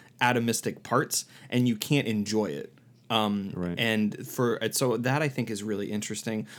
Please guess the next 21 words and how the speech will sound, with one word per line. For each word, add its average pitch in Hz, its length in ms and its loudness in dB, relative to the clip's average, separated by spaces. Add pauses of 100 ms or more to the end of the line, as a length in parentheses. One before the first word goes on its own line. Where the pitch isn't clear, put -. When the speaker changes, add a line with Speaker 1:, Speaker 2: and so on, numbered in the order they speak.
(120)
Speaker 1:
but 147 240 2
it's, 135 260 0
uh, 123 180 4
the 117 220 2
wider 123 720 4 (280)
import 120 380 0
of 101 140 0
this 104 400 -2
is 104 320 0
this, 101 400 -2
um, 104 420 -4 (420)
I 113 140 0
think, 117 240 2
belief 127 380 2
in 107 180 2
data 120 500 0 (260)
and 104 380 0
information, 113 920 -2
which 113 240 -4
is 107 200 -2
a 104 80 0